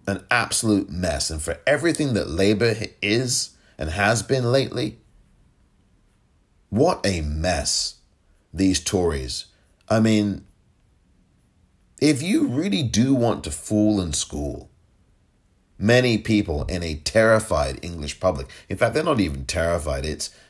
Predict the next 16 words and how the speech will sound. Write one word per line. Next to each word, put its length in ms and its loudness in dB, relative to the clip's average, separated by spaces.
this 280 4
is 120 2
what 360 -2
people 320 -2
do 260 -4
to 160 -8
you, 320 -10
to 180 -2
con 460 0
you, 220 -6
and 300 -2
game 400 2
you, 280 -6
and 200 0
fraud 480 2
you, 300 -6